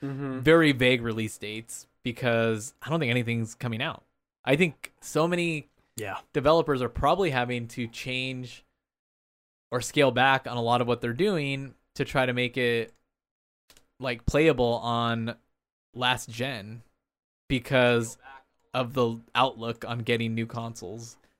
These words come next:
Speaker 2: So they're probably just holding stuff back or delaying plenty of things, or maybe they're just holding off on their current projects to, like, wait for more people to get the new consoles. But, like, I just don't feel like we're gonna see a whole lot of stuff.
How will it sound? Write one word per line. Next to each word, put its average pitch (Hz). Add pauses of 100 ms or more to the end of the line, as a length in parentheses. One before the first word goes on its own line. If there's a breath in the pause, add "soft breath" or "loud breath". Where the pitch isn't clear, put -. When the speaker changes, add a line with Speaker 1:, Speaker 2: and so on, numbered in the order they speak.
(100)
Speaker 2:
So 160
they're 165
probably 139
just 117
holding 123
stuff -
back 120
or 110
delaying 113
plenty 135
of 139
things, 160
or 175
maybe 175
they're 190
just 185
holding 143
off 143
on 131
their 120
current 120
projects 120
to, 127
like, 113 (560 soft breath)
wait 117
for 120
more 117
people 117
to 110
get 110
the 143
new 151
consoles. 165
But, 127
like, 120 (520 loud breath)
I 254
just 247
don't 202
feel 180
like 139
we're 131
gonna 123
see 127
a 104
whole 113
lot 160
of 165
stuff. 196